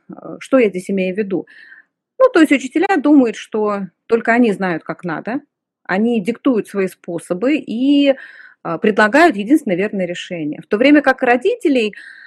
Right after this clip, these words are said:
сейчас, особенно у молодых родителей, запрос на иную, на иной формат взаимоотношений, на иную модель. И эта модель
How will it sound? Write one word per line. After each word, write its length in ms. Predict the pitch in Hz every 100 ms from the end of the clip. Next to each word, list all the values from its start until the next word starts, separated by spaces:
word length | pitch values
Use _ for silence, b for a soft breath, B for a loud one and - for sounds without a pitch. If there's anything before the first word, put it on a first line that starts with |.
| B B
сейчас, 520 | - 240 311 285 190
особенно 360 | 185 233 233 240
у 60 |
молодых 480 | 240 240 247 294 285
родителей, 600 | 196 202 247 233 175 160
запрос 400 | 175 185 330 320
на 120 | 294
иную, 360 | 294 302 330 277 -
на 260 | 220 254
иной 160 | 285 311
формат 340 | 247 247 226
взаимоотношений, 760 | 180 185 175 - 170 - 165 165
на 160 | 226
иную 380 | 262 277 294 254
модель. 400 | 202 180 165 - - B
И 100 | B
эта 300 | 214 269 277
модель 640 | 226 226 208 330 427 403